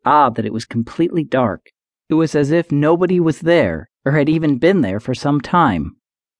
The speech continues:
Rek had been certain that he would find Malik there. After all, Malik didn't have a clue that Rek knew it was he who was behind Kaylee and Audric's disappearance. Rek had counted on surprising Malik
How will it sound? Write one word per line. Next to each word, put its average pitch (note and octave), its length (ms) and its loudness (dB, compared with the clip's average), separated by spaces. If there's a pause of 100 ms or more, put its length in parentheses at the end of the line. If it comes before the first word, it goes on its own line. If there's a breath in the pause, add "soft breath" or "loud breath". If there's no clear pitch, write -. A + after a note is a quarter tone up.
(100)
Rek E3+ 240 2
had D#3+ 100 0
been C#3 160 0
certain G3+ 400 0
that G#2 120 -2
he G2+ 80 -6
would G#2 180 -6
find E3+ 360 2
Malik F2+ 380 -6
there. F2+ 320 -10 (580)
After F3+ 440 2
all, G#2+ 320 2 (160)
Malik E3 400 2
didn't D3+ 220 0
have B2+ 200 0
a A#2+ 60 0
clue E3 460 2
that G2 140 -2
Rek B2+ 280 -2
knew B2 180 0
it F#2 80 -4
was G2+ 240 -4
he G#3+ 380 0
who A#2 160 -2
was G#2+ 160 -2
behind G2+ 480 -2
Kaylee A2+ 440 0
and F2+ 120 -6
Audric's G#2+ 520 -2
disappearance. G2+ 840 -4 (720)
Rek G3 220 2
had D3+ 160 -4
counted F#3+ 420 -2
on G#2 140 -2
surprising B2+ 680 -2
Malik F#2+ 360 -6